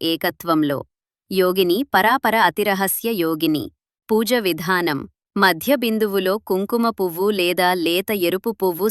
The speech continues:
సమర్పించాలి. "ఓం శ్రీ లలితా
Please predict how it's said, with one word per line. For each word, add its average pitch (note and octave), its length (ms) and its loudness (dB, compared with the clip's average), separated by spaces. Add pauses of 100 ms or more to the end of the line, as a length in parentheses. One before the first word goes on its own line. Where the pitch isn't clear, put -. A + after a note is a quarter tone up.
సమర్పించాలి. E3 840 -2 (680)
"ఓం G#3 280 2 (160)
శ్రీ F#3+ 200 -2 (120)
లలితా F#3 360 2